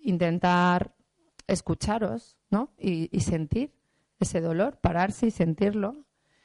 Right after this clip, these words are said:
Tener una red de apoyo, por ejemplo. ¿Qué significa la red de apoyo? Pues todos tenemos amigos, ¿no? Pero hay amigos que les puedes llamar a las cinco de la mañana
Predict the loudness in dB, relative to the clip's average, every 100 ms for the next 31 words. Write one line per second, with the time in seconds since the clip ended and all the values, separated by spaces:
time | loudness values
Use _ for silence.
0 | _ _ _ -2 2 2 2 2 0 0
1 | 0 2 2 4 2 0 -6 -6 -2 0
2 | 2 0 -2 _ -12 -6 -2 -2 0 -2
3 | 0 0 2 2 4 4 4 2 2 0
4 | 4 2 4 2 4 4 2 0 0 0
5 | 2 2 2 2 2 2 4 2 0 -2
6 | -2 0 -2 -2 -4 -2 -2 2 4 4
7 | 4 4 4 4 2